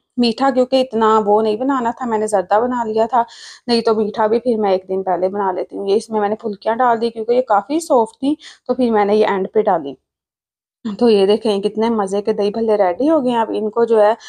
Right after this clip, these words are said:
हम टेबल पे रख देंगे। तो इस तरह की चीज़ें जो हैं, वो मैं पहले ही रेडी कर लेती हूँ, ताकि एंड पे जो है, वो बस मुझे, अ, जो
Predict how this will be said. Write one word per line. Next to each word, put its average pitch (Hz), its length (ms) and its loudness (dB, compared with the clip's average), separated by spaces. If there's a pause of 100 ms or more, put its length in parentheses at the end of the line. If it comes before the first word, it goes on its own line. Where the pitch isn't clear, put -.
(240)
हम 226 140 0
टेबल 190 280 0
पे 190 140 -4
रख 185 260 -2
देंगे। 151 280 -10 (840)
तो 247 80 4
इस 240 200 2
तरह 277 180 4
की 294 100 -2
चीज़ें 254 320 2
जो 262 100 2
हैं, 247 80 2
वो 254 120 0
मैं 269 140 2
पहले 208 300 0
ही 254 60 2
रेडी 240 260 2
कर 226 220 2
लेती 214 300 -2
हूँ, 214 120 -2
ताकि 208 300 0
एंड 208 320 -2
पे 220 220 2
जो 202 200 0
है, 196 200 2
वो 208 140 0
बस 196 300 0
मुझे, 196 420 -4 (380)
अ, 214 100 4
जो 202 320 2